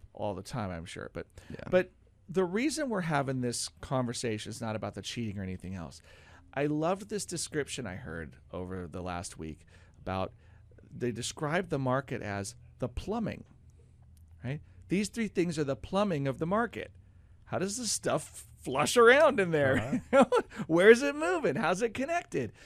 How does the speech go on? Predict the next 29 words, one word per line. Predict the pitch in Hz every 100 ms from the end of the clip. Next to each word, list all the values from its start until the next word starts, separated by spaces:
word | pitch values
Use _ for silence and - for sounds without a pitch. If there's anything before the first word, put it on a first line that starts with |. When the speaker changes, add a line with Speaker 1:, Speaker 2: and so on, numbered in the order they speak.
| - - -
Speaker 1:
Because | 190 233 233
it | 196
gives | 220 254 302
you | 294
a |
sense | - 202 185 202
of | 165
why | 156 165 180
the | 175
market | 160 170 175 143
moves | 135 147 170 170 156
like | 143 147
it | 131 117
does. | 226 - - - - -
I | - - -
mean, | 165 -
up | 233 -
and | 170 135
down | 160 214 175
is | 135
normal, | 135 139 220 349 233 - - - - - 120
Speaker 3:
Mm-hmm. | 101 95
Speaker 1:
right? | 143 220
I | -
mean, | 190 175
it's | 165 180 156
normal. | 180 247 277 175
So | - 143
if, | -